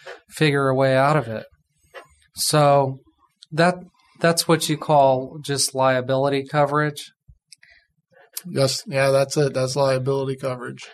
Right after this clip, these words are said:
Speaker 2: Sta-,
Speaker 1: And
Speaker 2: and we call it state minimum, the state minimum.
Speaker 1: But that doesn't cover my car, right? If I hit somebody, it only covers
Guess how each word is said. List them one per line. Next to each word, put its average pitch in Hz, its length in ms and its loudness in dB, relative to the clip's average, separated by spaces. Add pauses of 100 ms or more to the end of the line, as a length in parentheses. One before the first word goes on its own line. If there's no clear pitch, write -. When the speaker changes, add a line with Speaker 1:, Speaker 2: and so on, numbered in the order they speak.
(720)
Speaker 2:
Sta-, 143 200 -2
Speaker 1:
And 131 120 -4
Speaker 2:
and 139 80 -2
we 135 120 0
call 139 240 2
it 135 80 -6
state 139 260 -2
minimum, 139 380 -6 (260)
the - 200 -16
state 139 360 -4
minimum. 123 400 -8 (200)
Speaker 1:
But 151 120 -2
that 170 220 2
doesn't 147 300 0
cover 135 360 0
my 143 240 2
car, 113 420 -2 (800)
right? 135 320 0
If 139 220 -6
I 143 140 4
hit 147 240 -2
somebody, 123 500 -4
it 127 100 -4
only 127 240 -4
covers 123 720 -2